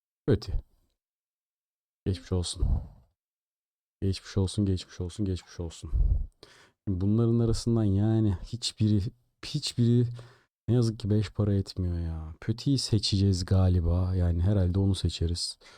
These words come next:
Gönlüm bir Puyol'dan yana ama yani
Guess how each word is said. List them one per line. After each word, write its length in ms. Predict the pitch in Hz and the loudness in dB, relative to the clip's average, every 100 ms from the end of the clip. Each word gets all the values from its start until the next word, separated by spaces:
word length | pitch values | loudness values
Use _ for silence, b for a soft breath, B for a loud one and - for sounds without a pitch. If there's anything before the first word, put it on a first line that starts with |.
| B _ _ _ | B _ _ _
Gönlüm 420 | - 98 98 98 98 | -4 0 2 2 0
bir 60 | |
Puyol'dan 640 | - - 101 98 98 98 | -2 0 2 4 4 2
yana 360 | 95 95 104 120 | 2 2 2 2
ama 400 | 104 87 - - | 2 0 -4 -6
yani 360 | 92 90 87 82 | -4 -2 -2 -4